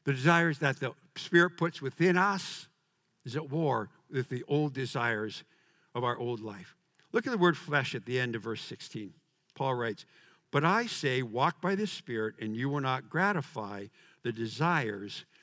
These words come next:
of the flesh." Now, Paul uses the word flesh in different ways in the book of Galatians.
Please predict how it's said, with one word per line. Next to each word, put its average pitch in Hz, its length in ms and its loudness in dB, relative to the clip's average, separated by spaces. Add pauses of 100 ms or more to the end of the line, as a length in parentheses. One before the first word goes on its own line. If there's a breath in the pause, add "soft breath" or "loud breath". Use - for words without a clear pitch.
(180 soft breath)
of 113 160 0
the 117 100 -4
flesh." - 720 -10 (600 soft breath)
Now, 151 60 -2
Paul 262 260 2
uses 220 320 -2
the 160 80 -8
word 151 180 2
flesh 160 320 -2
in 131 80 -4
different 143 260 -4
ways 135 280 4
in 110 100 -8
the 107 80 -6
book 117 320 -6
of 104 140 -10
Galatians. 117 720 -4